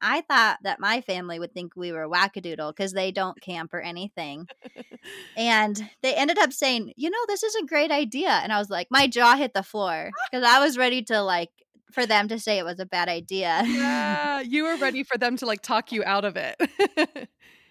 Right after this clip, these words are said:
Speaker 1: Yes, I was, and they were like, "No, go for it," and so it's kinda funny because the car that we drove to Colorado with never made it back. So
Speaker 2: Oh.
Speaker 1: we ended up buying a truck in Missouri, um, and
Speaker 2: Wow.
Speaker 1: then a few weeks later bought our R V,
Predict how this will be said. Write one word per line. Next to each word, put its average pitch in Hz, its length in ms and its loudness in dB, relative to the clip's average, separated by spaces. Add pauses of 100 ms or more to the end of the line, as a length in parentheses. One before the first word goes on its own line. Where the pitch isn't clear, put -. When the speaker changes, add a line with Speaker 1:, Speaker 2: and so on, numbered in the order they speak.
(440)
Speaker 1:
Yes, 262 560 6
I 254 60 4
was, 247 560 6
and 277 140 6
they 285 100 6
were 302 60 6
like, 285 240 4
"No, 269 120 2 (220)
go 285 200 6
for 262 220 2
it," 202 240 2
and 226 200 -4
so 240 180 2
it's 233 160 -2
kinda 466 300 -2
funny 349 340 2
because 262 360 -4
the 226 120 -2
car 233 420 6
that 214 320 4
we 202 220 -4
drove 190 680 0 (180)
to 202 360 2
Colorado 196 580 4
with 277 240 0
never 214 380 2
made 196 200 0
it - 120 -6
back. - 400 -2 (520)
So 196 200 0
Speaker 2:
Oh. - 0 -
Speaker 1:
we 254 160 4
ended 262 260 4
up 220 200 4
buying 233 340 2
a 269 80 2
truck 208 420 0
in 233 200 -2
Missouri, 190 680 -4 (400)
um, 175 380 -2
and 202 120 -2
Speaker 2:
Wow. 220 40 0
Speaker 1:
then 220 100 0
a 220 80 2
few 269 220 -6
weeks 247 220 -4
later 226 280 2
bought 190 220 2
our 220 100 2
R 233 300 0
V, 208 480 -8